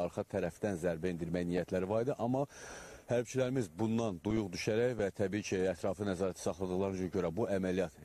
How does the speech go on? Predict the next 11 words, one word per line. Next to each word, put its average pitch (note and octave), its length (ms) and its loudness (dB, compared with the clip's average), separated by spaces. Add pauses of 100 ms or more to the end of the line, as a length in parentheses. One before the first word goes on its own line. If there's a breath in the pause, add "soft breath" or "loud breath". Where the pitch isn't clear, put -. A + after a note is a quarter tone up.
(100)
əvvəlcədən F2+ 560 0
qabaqlayıcı F#2 600 0
tədbirlər F2 420 0
hesabına F#2+ 480 -2 (240)
qa-, G2+ 240 -2
bu A#2+ 80 2
əməliyyatın G2 400 -2
qarşısı F#2+ 400 0
alındı. D#2 320 -2 (560 loud breath)
Ümumilikdə E3 640 2
gecə, C#3 480 2